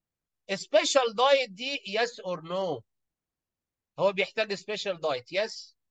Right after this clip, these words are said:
ولا نو بس؟ بنسميها في البروجرامينج او في الداتابيز بوليان لوجيكال،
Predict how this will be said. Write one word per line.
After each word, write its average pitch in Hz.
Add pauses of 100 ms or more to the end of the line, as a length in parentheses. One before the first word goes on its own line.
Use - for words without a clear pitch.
(100)
ولا 160
نو 156
بس؟ - (800)
بنسميها 226
في 269
البروجرامينج 240 (360)
او 190
في 196
الداتابيز 233
بوليان 240
لوجيكال، 208